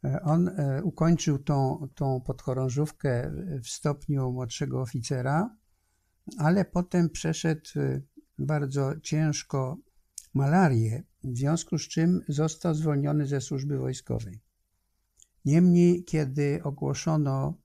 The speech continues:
pobór do wojska, to zgłosił się na ochotnika. I, e, no, zgodnie z, z prośbą, e, głównego wodza,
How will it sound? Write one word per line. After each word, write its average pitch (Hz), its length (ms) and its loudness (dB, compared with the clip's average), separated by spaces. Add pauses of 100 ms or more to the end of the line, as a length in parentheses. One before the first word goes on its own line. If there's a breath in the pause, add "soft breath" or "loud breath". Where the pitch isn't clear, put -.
(260)
pobór 156 340 -2
do 143 120 -2
wojska, 143 640 -2 (680)
to 151 220 0
zgłosił 156 420 0
się 156 120 -2
na 143 160 -2
ochotnika. 139 680 -6 (920)
I, 139 480 0
e, 123 680 -2
no, 135 160 0
zgodnie 156 500 0
z, 120 240 -6
z - 40 -12
prośbą, 139 760 0
e, 123 220 -4
głównego 143 680 -2
wodza, 139 520 0